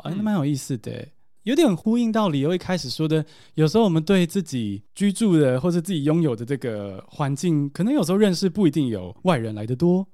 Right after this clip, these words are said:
Speaker 2: 嗯。
Speaker 1: 哦，蛮有意思的。太好了，我们今天这样子学到了很多哎，我们先学到了怎么介绍台北一零一，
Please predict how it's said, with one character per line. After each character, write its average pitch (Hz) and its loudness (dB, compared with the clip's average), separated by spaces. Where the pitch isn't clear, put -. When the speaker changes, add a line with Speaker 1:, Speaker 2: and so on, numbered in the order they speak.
Speaker 2:
嗯。 123 -18
Speaker 1:
哦， 110 -8
蛮 123 -2
有 120 -4
意 107 -8
思 - -12
的。 95 -14
太 208 -2
好 135 0
了， 123 -2
我 131 0
们 151 2
今 202 0
天 220 2
这 208 0
样 190 4
子 151 2
学 - 0
到 220 6
了 190 2
很 139 2
多 156 4
哎， 123 2
我 135 -2
们 156 4
先 214 2
学 151 0
到 190 4
了 160 4
怎 127 -6
么 110 -4
介 185 2
绍 160 2
台 139 -2
北 131 -2
一 165 -2
零 156 2
一， 175 0